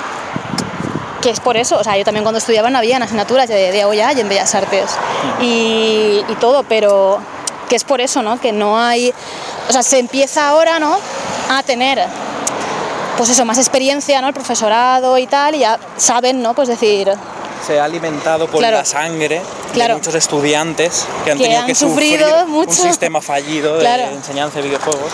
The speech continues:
Speaker 1: Por eso, pero que sí que es verdad que, joder, está muy guay.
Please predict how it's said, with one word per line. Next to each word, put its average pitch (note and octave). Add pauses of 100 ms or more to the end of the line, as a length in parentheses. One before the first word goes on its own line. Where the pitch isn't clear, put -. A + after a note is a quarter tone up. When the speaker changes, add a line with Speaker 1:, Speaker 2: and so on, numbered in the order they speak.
(220)
Speaker 1:
Por A#3+
eso, A#3
pero G#3
que G#3+
sí A3
que G#3+
es A3
verdad A3
que, A3+ (380)
joder, G#3+ (160)
está A3+
muy A#3
guay. A#3